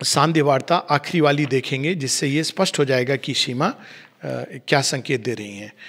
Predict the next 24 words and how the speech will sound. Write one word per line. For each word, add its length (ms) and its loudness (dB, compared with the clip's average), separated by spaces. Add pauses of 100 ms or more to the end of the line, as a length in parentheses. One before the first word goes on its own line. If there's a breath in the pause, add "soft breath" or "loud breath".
(260 loud breath)
अब 340 2
ये, 300 6
अ, 180 -8 (840)
कलेक्टेड 420 4
वर्क्स 420 0
मातृवाणी 540 0 (100)
खंड 240 0
पन्द्रह 340 2
है 440 2 (480 loud breath)
और 280 2
जो 160 2
हम 140 2
पढ़ 200 4
रहे 100 4
हैं 100 2
वो, 420 0 (280 loud breath)
अ, 280 -4
आठ 240 2
नवंबर 500 2
उन्नीस 440 -2
सौ 140 0
अट्ठावन 640 2
को, 260 -8 (480 soft breath)
अ, 400 -6